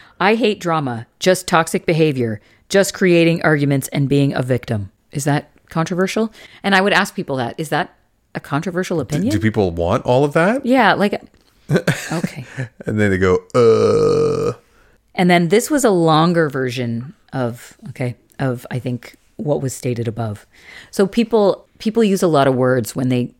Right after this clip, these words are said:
Speaker 1: actually don't know what kind of point they're trying to make, I
Speaker 2: <laughs>
Speaker 1: think. "I think the level of controversy depends on the company you're with." <laughs> True.
Speaker 2: Yeah.
Speaker 1: "In general, I'm appalled with the systems we have in place globally.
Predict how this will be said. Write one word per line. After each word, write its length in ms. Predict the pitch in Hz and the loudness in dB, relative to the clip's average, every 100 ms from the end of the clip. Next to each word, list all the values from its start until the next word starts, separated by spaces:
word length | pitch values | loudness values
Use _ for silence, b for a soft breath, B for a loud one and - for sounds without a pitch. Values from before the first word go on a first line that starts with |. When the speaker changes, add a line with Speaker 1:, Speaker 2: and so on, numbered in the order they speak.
| - | -4
Speaker 1:
actually 360 | 139 - 139 | -4 -2 -2
don't 220 | 135 127 143 | 2 0 0
know 140 | 123 | 0
what 160 | 117 127 | 0 -4
kind 140 | - 117 | -4 -6
of 60 | |
point 200 | - 117 | -6 -10
they're 100 | 110 | -10
trying 220 | 117 120 | -10 -8
to 60 | 117 | -6
make, 240 | 110 113 | -6 -6
I 60 | 147 | -2
Speaker 2:
<laughs> 260 | 139 113 98 | 2 2 0
Speaker 1:
think. 160 | 139 - B B B | -4 -12 B B B
"I 80 | 214 | 0
think 180 | 262 440 | 0 0
the 100 | 381 | 2
level 220 | 190 190 | 2 2
of 80 | 175 | 2
controversy 500 | 160 202 143 131 131 | 0 0 0 -2 0
depends 360 | 127 147 151 | -4 -2 -2
on 80 | 156 | 0
the 60 | 127 | -2
company 300 | 196 220 147 | 0 0 0
you're 140 | 123 | -2
with." 320 | 110 110 110 - _ _ _ _ | -2 -4 -6 -14 _ _ _ _
<laughs> 240 | 277 - _ | -4 -4 _
True. 400 | - 220 175 220 _ _ _ _ _ | 4 4 4 -2 _ _ _ _ _
Speaker 2:
Yeah. 340 | 123 113 110 147 B | 4 6 4 2 B
Speaker 1:
"In 120 | 262 | 2
general, 300 | 254 359 254 | 2 2 2
I'm 160 | 180 180 | 2 0
appalled 400 | 175 226 196 165 | 0 2 2 0
with 100 | 156 | -6
the 60 | |
systems 420 | 143 - - 135 135 | -2 -2 0 -2 0
we 120 | 131 | 0
have 160 | 131 | 0
in 120 | 123 117 | 0 -2
place 300 | - 135 - | 0 0 0
globally. 560 | - 139 131 107 120 | 0 2 2 -4 -8